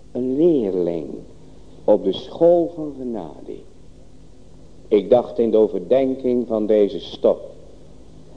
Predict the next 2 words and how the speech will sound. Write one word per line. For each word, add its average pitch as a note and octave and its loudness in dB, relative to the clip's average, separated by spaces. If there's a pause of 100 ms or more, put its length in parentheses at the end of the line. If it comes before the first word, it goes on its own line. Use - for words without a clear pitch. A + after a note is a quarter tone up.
(960)
Gelukkige D#3+ 2
Zacharia. D3+ -6